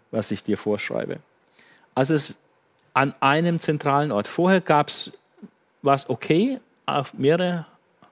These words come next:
Heiligtümer zu haben, Höhen zu haben, wo Gott verehrt und ihm geopfert wurde. Aber in dem Moment, wo Gott dann den Ort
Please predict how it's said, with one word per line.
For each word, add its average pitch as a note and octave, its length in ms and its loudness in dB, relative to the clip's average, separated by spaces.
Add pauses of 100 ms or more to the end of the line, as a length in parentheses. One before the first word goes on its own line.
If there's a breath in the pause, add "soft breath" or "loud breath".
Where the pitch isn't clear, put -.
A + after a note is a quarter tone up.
Heiligtümer E3 460 0
zu D#3+ 160 0
haben, D3 260 0
Höhen D#3+ 300 0
zu E3+ 160 -2
haben, D3+ 380 -2
wo B2 100 2
Gott C#3+ 300 -2
verehrt D3 420 -2 (140)
und B2+ 160 -6
ihm A#2+ 120 -2
geopfert - 400 -4
wurde. G3 260 -2 (640 loud breath)
Aber D#3+ 240 6 (320)
in D#3 120 0
dem A#3 140 6
Moment, E3+ 500 6
wo D#3 120 4
Gott F3 240 2
dann E3+ 320 2 (580)
den D#3+ 160 4
Ort E3 300 2